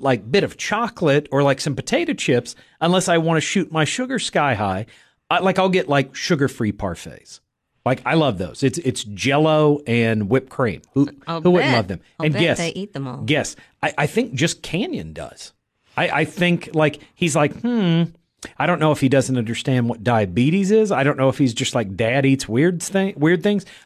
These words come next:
Speaker 1: or if he's just like, 'This is good, I will eat it.'" Nom, nom, nom. I'm, bet-,
Speaker 2: <laughs>
Speaker 1: I'm betting it's,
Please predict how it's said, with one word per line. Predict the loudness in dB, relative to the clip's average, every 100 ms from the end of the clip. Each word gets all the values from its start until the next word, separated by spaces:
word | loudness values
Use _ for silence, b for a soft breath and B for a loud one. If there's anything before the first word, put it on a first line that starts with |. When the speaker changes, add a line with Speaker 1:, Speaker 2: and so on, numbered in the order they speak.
| 0
Speaker 1:
or | 2 2
if |
he's | 2 0
just | 0 2
like, | 2 2
'This | 2 2
is | 2
good, | 2 4
I | 4
will | 4 2
eat | 2
it.'" | 0 0
Nom, | -4 -2
nom, | -4 -2
nom. | 0 0 0 0
I'm, | 2
bet-, | 2 2 0
Speaker 2:
<laughs> | 0
Speaker 1:
I'm | 4
betting | 4 4 4
it's, | 2 -2